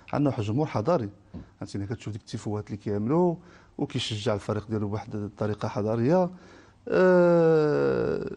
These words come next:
Speaker 1: زعما، آه، كنحييه، كنحييه. علاش حنا دابا كتلقانا كنعملوا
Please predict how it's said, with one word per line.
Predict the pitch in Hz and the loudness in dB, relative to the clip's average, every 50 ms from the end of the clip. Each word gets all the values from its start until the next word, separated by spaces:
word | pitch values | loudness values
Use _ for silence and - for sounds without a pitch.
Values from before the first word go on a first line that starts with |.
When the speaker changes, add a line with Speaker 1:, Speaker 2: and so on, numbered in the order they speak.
| - - - | -12 -12 -6
Speaker 1:
زعما، | 123 143 151 160 180 190 185 180 175 165 | -2 0 0 2 2 2 2 2 2 2
آه، | 156 147 139 135 127 120 107 50 50 - - - - - _ _ - | 2 2 0 0 -2 -2 -2 -4 -4 -6 -8 -10 -12 -18 _ _ 0
كنحييه، | 170 156 - - 196 170 127 113 101 90 87 - - - - _ _ _ _ | 0 2 2 2 2 2 2 2 0 -4 -6 -12 -18 -20 -20 _ _ _ _
كنحييه. | - 139 123 113 - 123 123 156 208 202 - - - - - - - - _ - | -8 -6 -6 -4 -4 -4 -2 0 0 0 0 -2 -6 -18 -20 -20 -20 -20 _ -12
علاش | - 139 143 170 233 220 - - | -4 0 2 4 4 4 2 0
حنا | - 165 185 190 | -2 -2 0 2
دابا | 160 170 170 156 170 | 2 2 2 2 2
كتلقانا | - 156 - - - - 147 147 156 180 185 170 | 0 0 -2 -4 -4 -2 -2 0 2 2 2 2
كنعملوا | 156 175 - 156 147 143 127 131 139 143 139 139 147 175 190 190 185 170 165 | 0 0 0 2 2 4 4 4 4 4 4 4 4 4 4 4 4 2 0